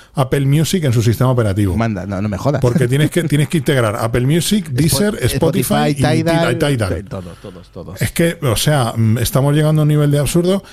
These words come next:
Speaker 1: y yo muchas veces puedo llegar a comprender los mo-, las motivaciones de la Unión Europea de protección al consumidor,
Speaker 2: Mm.
Speaker 1: ¿vale? Puedo llegar a entenderlo y hasta puedo llegar a, a estar de acuerdo, pero no a estar de acuerdo en la aplicación que hace de las normas.
Speaker 2: Voy a leer un
Speaker 1: Y a
Speaker 2: come-,
Speaker 1: veces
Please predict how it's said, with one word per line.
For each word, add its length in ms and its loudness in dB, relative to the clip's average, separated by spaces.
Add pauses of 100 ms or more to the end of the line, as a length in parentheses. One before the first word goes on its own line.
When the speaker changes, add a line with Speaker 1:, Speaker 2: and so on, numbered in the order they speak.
(400)
Speaker 1:
y 100 2
yo 180 2
muchas 320 2
veces 260 0
puedo 260 2
llegar 240 2
a 60 0
comprender 540 2
los 160 2
mo-, 160 2
las 120 2
motivaciones 520 2
de 60 2
la 60 2
Unión 160 4
Europea 320 0
de 100 -2
protección 340 0
al 100 2
consumidor, 540 -2 (100)
Speaker 2:
Mm. 200 -10
Speaker 1:
¿vale? 200 0
Puedo 280 0
llegar 220 0
a 40 0
entenderlo 640 0 (440)
y 100 0
hasta 220 0
puedo 220 2
llegar 320 2
a, 140 -2
a 80 -2
estar 260 -2
de 80 0
acuerdo, 400 -2
pero 340 -2 (300)
no 200 2
a 40 2
estar 240 -2
de 80 0
acuerdo 280 2
en 100 2
la 80 2
aplicación 520 0
que 100 0
hace 120 0
de 100 2
las 200 -2
normas. 440 -6 (220)
Speaker 2:
Voy 120 0
a 60 -2
leer 180 0
un 40 -4
Speaker 1:
Y 60 -2
a 20 2
Speaker 2:
come-, 120 0
Speaker 1:
veces 340 -2